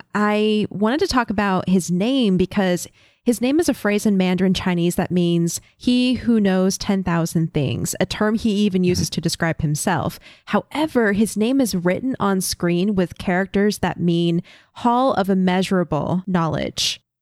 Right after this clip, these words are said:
Speaker 1: or
Speaker 2: Mm.
Speaker 1: literal ten thousand knowledge.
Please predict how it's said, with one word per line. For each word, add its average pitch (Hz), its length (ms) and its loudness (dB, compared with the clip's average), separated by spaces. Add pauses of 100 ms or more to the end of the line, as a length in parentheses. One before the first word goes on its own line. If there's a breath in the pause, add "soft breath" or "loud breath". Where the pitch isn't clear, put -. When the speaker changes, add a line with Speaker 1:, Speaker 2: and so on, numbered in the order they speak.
(180)
Speaker 1:
or 180 340 2
Speaker 2:
Mm. 208 120 2
Speaker 1:
literal 214 420 4
ten 196 340 -2
thousand 165 720 0
knowledge. 147 680 -2